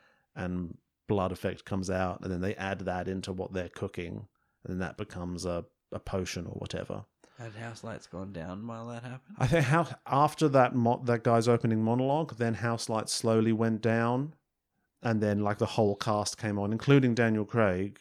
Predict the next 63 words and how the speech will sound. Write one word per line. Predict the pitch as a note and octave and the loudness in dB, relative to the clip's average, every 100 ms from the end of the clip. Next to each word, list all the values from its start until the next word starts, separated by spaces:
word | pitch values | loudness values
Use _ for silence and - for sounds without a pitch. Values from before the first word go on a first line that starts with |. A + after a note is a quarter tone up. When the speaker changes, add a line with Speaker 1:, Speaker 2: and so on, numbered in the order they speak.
| - | -14
Speaker 2:
Mm. | A#2 | -6
Speaker 1:
like, | G#2+ G2 | -2 -2
in | G#2 A2+ | 0 -2
s-, | G#2+ | -2
kind | - G#2+ G2+ | -2 -2 -2
of | G2 F#2+ | -4 -4
the | G2+ - _ - | -6 -6 _ -8
crowd. | - A2 A#2 | -2 0 0
So | A2+ | 0
everyone | G#2+ A2+ | 0 0
suddenly | G#2+ G#2 G#2 | 0 -2 -2
started | A#2+ A2+ A2 | 0 0 -2
to | A2 | -2
do | |
a | G#2+ | 0
quick, | C3+ - | -2 0
a | |
quick | - B2 | 0 2
round | G#2+ G2+ | 2 2
of | G2 | 0
applause, | G2 A2 G2+ G2 | 2 4 4 2
like, | F2+ F2 | 0 0
as, | G#2 G2+ | 0 0
as | G2 G2 | -2 -4
he | G#2 | -4
came | G2 F#2 F#2+ | -4 -2 -2
out. | F#2+ F#2 | -2 -2
But | G2+ | -2
it | |
really | F#2+ G#2 G2+ | 0 -2 -2
tried | - G2 | -2 -2
to | G#2 F#2 | -2 -4
sort | G2 F#2+ | -4 -4
of | F#2 - _ _ _ _ _ _ _ _ _ _ - | -6 -12 _ _ _ _ _ _ _ _ _ _ -10
Speaker 2:
Just | G2+ - | -8 -4
get | A2+ | -6
on | G2 | 4
Speaker 1:
get | C#3+ B2+ | 6 8
Speaker 2:
with | A#2+ | 8
it. | |
Speaker 1:
rid | B2 | 6
of | A2 | 6
that | A2 G#2+ | 4 4
moment, | G#2+ A#2 D3 D#3+ B2 G2 G2 A2 | 4 6 4 0 -6 -14 -14 -6
you | A2 | -2
know, | A2 C3+ D#3+ _ _ _ _ _ _ - - - | -2 -2 -6 _ _ _ _ _ _ -20 -20 -20
Speaker 2:
That's | - | -8
Speaker 1:
which | A#2 A#2 | -2 2
I | |
Speaker 2:
kinda | B2 F2+ | 2 2
Speaker 1:
didn't | D#2+ | 0
like | F#2 | -2
'cause | F2+ | -4
it's | A2+ | -2
Speaker 2:
weird. | A2+ | 0
Speaker 1:
Daniel | A2+ A2 | 0 0
Craig. | - D3+ B2 - - _ _ - | -4 -6 -6 -10 -20 _ _ -20
Speaker 2:
Yeah. | A#2 C3 A#2 | -14 -14 -4
Speaker 1:
You | A2 | -2
know, | F#2 F2+ A2 | 0 -2 -2
I'm | A2+ | -2
like, | A2 A#2 | -2 -4
"Let's, | E3 E3 | -6 -6